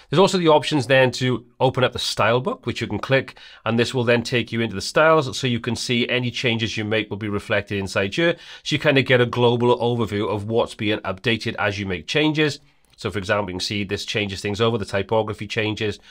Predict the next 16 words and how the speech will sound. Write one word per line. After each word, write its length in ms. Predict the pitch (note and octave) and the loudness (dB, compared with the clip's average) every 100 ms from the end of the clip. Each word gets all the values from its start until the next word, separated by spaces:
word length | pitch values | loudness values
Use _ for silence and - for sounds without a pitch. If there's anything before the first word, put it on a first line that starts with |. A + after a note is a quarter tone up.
| - - | -20 -12
the 80 | A2+ | -2
way 100 | G#2 | 0
the 200 | G2 G#2 | 0 -2
images 300 | A2 G2+ G2+ | -4 -4 -6
are 60 | F#2+ | -8
displayed, 400 | F#2+ - F#2 F#2 | -8 -2 -2 -2
and 120 | F#2 | -4
so 340 | - E2 E2 | -4 -4 0
on. 180 | F#2+ D#2+ - - _ | -2 -2 -10 -20 _
You 120 | - D#3+ | -2 2
can 120 | D#3 | 2
click 220 | - D#3+ | 0 -2
the 160 | C3 B2 | -4 0
edit 280 | D3 F3 F3+ | 2 2 4
option 420 | F3+ F#3 - A3+ | 2 2 0 0
to 200 | - - | -2 -4